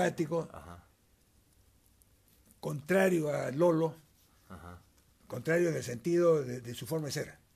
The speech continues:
Speaker 2: Ajá. Más extrovertido, Lolín.
Speaker 1: Ma-, más, ¿no?
Speaker 2: Ajá.
Speaker 1: Y
Speaker 2: Sí.
Speaker 1: este,
Speaker 2: Y lo increíble fue que, que los tres estuvieron juntos en un mismo equipo, ¿no? Arturo como técnico,
Speaker 1: Sí, sí, claro,
Speaker 2: ¿no?
Speaker 1: sí, sí.
Speaker 2: Lolo y Lolín en el campo.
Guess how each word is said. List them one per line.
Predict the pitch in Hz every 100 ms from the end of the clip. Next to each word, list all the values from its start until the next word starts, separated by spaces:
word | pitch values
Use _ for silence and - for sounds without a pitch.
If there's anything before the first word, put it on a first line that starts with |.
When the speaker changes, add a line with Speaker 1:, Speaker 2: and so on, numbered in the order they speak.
| _
Speaker 2:
Ajá. | 90 95
Más | 104 135
extrovertido, | - 127 98 101 120 87
Lolín. | 82 90 80 - -
Speaker 1:
Ma-, | - 123
más, | 123 135 117 120 - 143 104
¿no? | 117
Speaker 2:
Ajá. | 82 85 87 - - _ _ _ _ _
Speaker 1:
Y | -
Speaker 2:
Sí. | 113
Speaker 1:
este, | 117 101 123 120 120 117 117 -
Speaker 2:
Y |
lo | 160
increíble | 165 151 165 214 220
fue | 208
que, | 208 226 214 - -
que | -
los | 123
tres | 135 196
estuvieron | 202 143 175
juntos | - 247 135 110
en | 120
un |
mismo | 147 156
equipo, | - - 80 - _ _ _ -
¿no? | 127 - - _
Arturo | 113 110 - 202 170 165
como | 156 110 113
técnico, | 170 - 143 131 139 208 -
Speaker 1:
Sí, | - 131
sí, |
claro, | 127 117 -
Speaker 2:
¿no? | 117 185 214 -
Speaker 1:
sí, | -
sí. | 107
Speaker 2:
Lolo | 135 156 165 160
y |
Lolín | 117 113 143 139
en |
el | 104
campo. | 180 147 -